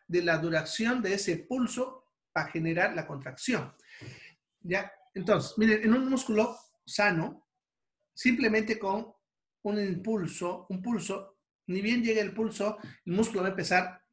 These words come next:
a contraerse porque está con tono muscular y está listo para la contracción, no está relajado. En cambio, en un músculo denervado, ya está prácticamente relajado y por lo tanto, cuando llega el impulso, ya el músculo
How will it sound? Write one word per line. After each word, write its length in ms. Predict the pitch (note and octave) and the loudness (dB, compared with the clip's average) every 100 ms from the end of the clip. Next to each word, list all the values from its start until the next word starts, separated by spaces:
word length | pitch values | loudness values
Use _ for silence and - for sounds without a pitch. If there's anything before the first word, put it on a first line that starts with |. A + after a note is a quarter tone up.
| _ | _
a 100 | D#3 | -10
contraerse 440 | D#3 C3 A3 A3 | -8 0 0 0
porque 400 | E3 D#3+ - - _ _ _ | -8 -10 -10 -12 _ _ _
está 320 | C#3+ - D3+ D3+ | -8 -4 -4 -4
con 160 | D#3 D3+ | -8 -4
tono 220 | F3 F3 | -4 -4
muscular 520 | F#3 - F#3 E3+ - - - - - | -4 -4 0 0 -2 -12 -20 -20 -6
y 80 | |
está 160 | D#3 E3 | -2 0
listo 320 | F3+ A#3 D#3 | 0 0 -2
para 140 | D#3 D3 | -4 -8
la 60 | |
contracción, 380 | D3+ D3+ - D#3+ | -8 -6 -4 -4
no 80 | D#3 | -4
está 160 | - | -4
relajado. 560 | E3+ E3+ F3 G#3 - - _ _ - | -4 -4 -2 -2 -2 -8 _ _ -8
En 120 | E3 | -4
cambio, 260 | E3+ E3+ | -2 -2
en 80 | E3+ | -2
un 100 | F#3+ | -2
músculo 380 | G#3+ A3 E3+ D3 | -4 -4 -4 -4
denervado, 720 | D#3 E3 G3 G3 D3+ - - _ _ _ _ - _ - | -2 -2 0 0 0 -4 -12 _ _ _ _ -20 _ -4
ya 380 | D#3+ F3+ G3+ - _ _ _ | 0 0 0 -12 _ _ _
está 240 | - G3+ | -2 -2
prácticamente 420 | G3+ G3+ F#3+ F#3+ | -2 -4 -6 -6
relajado 400 | G3+ G3+ G3+ D#3 | -2 0 2 0
y 40 | D3+ | -2
por 120 | F3 | -4
lo 80 | E3+ | 0
tanto, 240 | F#3+ F#3 | 0 0
cuando 200 | E3+ E3 | -2 2
llega 360 | G3+ G3 F#3+ - _ _ | 4 4 0 -6 _ _
el 180 | D#3+ D3+ | -8 -6
impulso, 760 | D3+ D3+ G#3+ E3 - F3+ - _ _ _ _ _ _ | -8 -4 -4 -4 -8 -10 -12 _ _ _ _ _ _
ya 300 | D3+ D#3 F3 - _ _ | -6 -2 -2 -4 _ _
el 120 | E3+ | -2
músculo 540 | G3+ A3 F#3 F3 A3 | -2 -2 -2 -2 -4